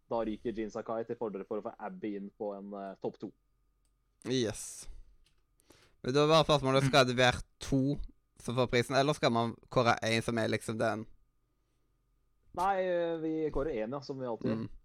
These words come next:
Speaker 2: yes. Bare om at det ikke var noe, ja. Skal vi bare ta f-, fisa ut en stemme da, eller?
Speaker 1: Ja, ja, jeg synes det. Eh, Abigail,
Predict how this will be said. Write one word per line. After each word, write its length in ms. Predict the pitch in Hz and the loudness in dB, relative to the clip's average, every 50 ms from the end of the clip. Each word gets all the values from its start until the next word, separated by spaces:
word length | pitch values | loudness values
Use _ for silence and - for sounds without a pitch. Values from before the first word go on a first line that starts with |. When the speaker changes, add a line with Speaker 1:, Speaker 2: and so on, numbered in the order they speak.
| _ _ - | _ _ -6
Speaker 2:
yes. 400 | 120 117 - - - - - - - - _ _ _ _ _ _ | -6 -6 -6 -10 -12 -14 -16 -18 -20 -20 _ _ _ _ _ _
Bare 140 | - - 120 | -4 -2 -2
om 100 | 120 117 | -2 -4
at 120 | 117 - - | -4 -6 -6
det 180 | - 120 113 110 | -4 -4 -4 -4
ikke 120 | - - 120 | -4 -6 -6
var 180 | 117 110 110 113 | -4 -6 -6 -6
noe, 240 | 110 110 110 - - _ _ _ _ _ _ _ | -8 -10 -12 -14 -16 _ _ _ _ _ _ _
ja. 80 | - - - _ _ _ _ _ _ _ | -12 -12 -12 _ _ _ _ _ _ _
Skal 220 | - - 160 156 | -6 2 2 2
vi 60 | 139 135 | 6 6
bare 200 | 147 139 131 123 | 6 6 6 4
ta 180 | - 139 127 123 120 120 117 120 | 4 4 4 6 6 4 2 0
f-, 380 | 117 - - - - - - _ _ _ _ _ _ _ _ _ - | -4 -8 -16 -20 -20 -20 -20 _ _ _ _ _ _ _ _ _ -20
fisa 460 | - - - 139 131 - - 113 110 | -20 -6 -4 -2 -2 0 0 0 0
ut 140 | 110 101 - | 0 -2 -4
en 100 | 123 113 107 | -6 -6 -4
stemme 340 | - - 123 117 110 107 117 | 0 0 2 2 2 2 0
da, 100 | 156 262 - - - - - _ _ - - | 0 0 -2 -8 -16 -18 -18 _ _ -4 -2
eller? 300 | 139 139 147 151 151 147 - - - - - _ _ _ _ _ _ - | 0 2 4 4 2 2 -2 -12 -18 -20 -20 _ _ _ _ _ _ -8
Speaker 1:
Ja, 180 | 156 143 131 - _ _ _ _ _ _ - | -6 -6 -6 -8 _ _ _ _ _ _ -12
ja, 160 | 131 143 165 165 160 165 165 160 | -6 -4 -2 -2 -2 -2 -2 -4
jeg 80 | 151 | -4
synes 180 | 156 160 147 - | -6 -8 -8 -4
det. 140 | - 139 139 135 139 - | -4 -4 -4 -4 -8 -8
Eh, 720 | 147 143 139 139 139 135 135 135 131 131 127 123 - 147 | -6 -6 -4 -4 -4 -4 -4 -6 -6 -6 -4 -4 -2 0
Abigail, 340 | 151 151 165 170 175 180 180 | 0 2 2 2 2 0 -2